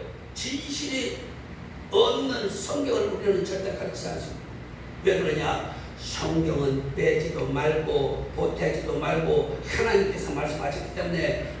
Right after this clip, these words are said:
여러분들은 하나님의 말씀을 배우러 오시는데 언제든지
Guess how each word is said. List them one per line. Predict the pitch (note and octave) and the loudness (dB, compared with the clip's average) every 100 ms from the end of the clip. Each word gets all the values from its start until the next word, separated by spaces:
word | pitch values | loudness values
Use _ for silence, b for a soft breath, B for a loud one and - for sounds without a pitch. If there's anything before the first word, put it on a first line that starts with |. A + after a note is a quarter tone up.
| - | -2
여러분들은 | D#3 F#3 G3 G3 G3+ G3+ F#3+ - - - - - - - - - - - - - - - - - - - - | 4 6 6 4 2 4 2 2 -4 -8 -10 -12 -12 -12 -12 -12 -12 -12 -12 -10 -10 -10 -10 -10 -10 -10 -2
하나님의 | - - A#3+ G#3+ G#3 G3 E3+ | 0 2 4 2 4 4 4
말씀을 | E3 G3+ - - G3 E3+ - | 2 2 2 2 2 2 2
배우러 | F#3+ G3 | 6 6
오시는데 | - F#3+ G3 G3 - D#3+ - - - - - - - - - - - - - - - | 4 2 2 2 2 -2 -2 -8 -12 -14 -14 -14 -12 -12 -12 -12 -12 -12 -12 -10 4
언제든지 | F#3 G3 G3 G3+ F#3+ F3+ F3 E3+ E3+ E3+ - | 4 6 2 4 4 4 0 -2 -2 -4 -4